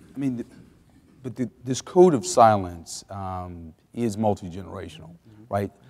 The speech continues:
So to the extent that there was a sh-, uh, a code of silence around lynching, uh,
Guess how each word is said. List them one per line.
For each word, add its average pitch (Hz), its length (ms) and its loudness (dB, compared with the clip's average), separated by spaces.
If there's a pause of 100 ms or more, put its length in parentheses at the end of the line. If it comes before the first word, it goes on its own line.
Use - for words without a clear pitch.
(160)
So 127 240 4
to 135 140 -4
the 120 80 0
extent 135 480 -2
that 107 560 -4
there 120 100 -10
was 104 140 -10
a 101 60 -16
sh-, - 160 -16 (100)
uh, 92 60 -18 (260)
a 107 40 -20
code 143 280 4
of 104 100 -6
silence 110 420 0
around 104 360 -8
lynching, 107 580 -6 (460)
uh, 87 260 -10